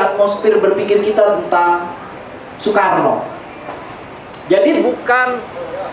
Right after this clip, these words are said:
dengan bayangan untuk membuat sebuah buku yang dalam satu buku kita bisa menjawab keseluruhan Bung Karno.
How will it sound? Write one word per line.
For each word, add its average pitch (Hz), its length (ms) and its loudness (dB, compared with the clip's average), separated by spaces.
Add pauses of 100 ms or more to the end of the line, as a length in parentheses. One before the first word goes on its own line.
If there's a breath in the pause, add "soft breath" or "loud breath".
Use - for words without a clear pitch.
(320)
dengan 220 640 4
bayangan 214 720 4
untuk 240 400 2
membuat 247 400 4
sebuah 226 480 4
buku 220 720 4 (1120)
yang 226 320 4
dalam 302 320 6
satu 277 320 4
buku 277 380 6
kita 285 180 4
bisa 226 240 4
menjawab 214 400 4
keseluruhan 196 400 2
Bung 165 140 2
Karno. 131 400 0